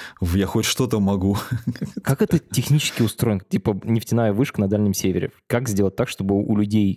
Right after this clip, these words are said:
Speaker 2: которые там работают, начал работать мобильный телефон?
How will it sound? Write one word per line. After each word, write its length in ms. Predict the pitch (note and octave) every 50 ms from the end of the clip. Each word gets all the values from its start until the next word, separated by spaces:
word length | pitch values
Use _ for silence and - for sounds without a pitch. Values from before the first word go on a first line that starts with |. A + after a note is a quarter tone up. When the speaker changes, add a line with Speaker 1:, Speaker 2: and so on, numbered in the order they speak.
| -
Speaker 2:
которые 300 | - F#2+ - - F#2 F#2
там 160 | - G2+ E2+
работают, 420 | - E2+ E2+ A2+ D#3 - D#3 A#2+ -
начал 280 | F2+ G2 - - G2+ F2+
работать 320 | F#2+ F2 G2 F#2+ - -
мобильный 320 | - F2 E2 F2+ F2 F#2+ E2+
телефон? 340 | - - - - - -